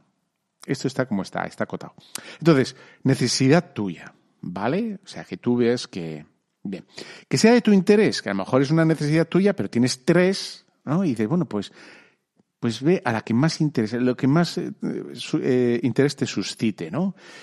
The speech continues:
Em, que es parecido al anterior, pero no es lo mismo, ¿eh? Es decir, una es una necesidad y otra es que a lo mejor es una necesidad que ahora mismo no te atreves.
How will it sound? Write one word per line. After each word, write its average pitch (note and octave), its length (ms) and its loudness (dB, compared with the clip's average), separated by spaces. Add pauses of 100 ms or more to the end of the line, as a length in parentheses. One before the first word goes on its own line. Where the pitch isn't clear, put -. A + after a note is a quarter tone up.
(160)
Em, G#2 680 -2 (600)
que F2 100 -8
es - 160 -10
parecido F3 680 -2
al E3+ 80 4
anterior, E3 340 2
pero A2 140 -2
no G#2+ 80 0
es G#2 60 -2
lo C3+ 60 4
mismo, G2 400 2
¿eh? G3 60 -2
Es D#3+ 60 -4
decir, A#2+ 260 0
una D3 240 4
es B2+ 140 -4
una A2 160 2
necesidad F3 600 0 (260)
y - 60 2
otra B2 160 4
es F3 140 0
que A#2 180 -2
a A2 40 2
lo G#2+ 80 2
mejor C#3 300 0
es D#3 40 2
una D3+ 160 2
necesidad C#3+ 360 0
que A#2 100 -4
ahora A#2+ 160 0
mismo B2+ 260 0
no C3+ 160 2
te C3 100 2
atreves. A#2+ 640 0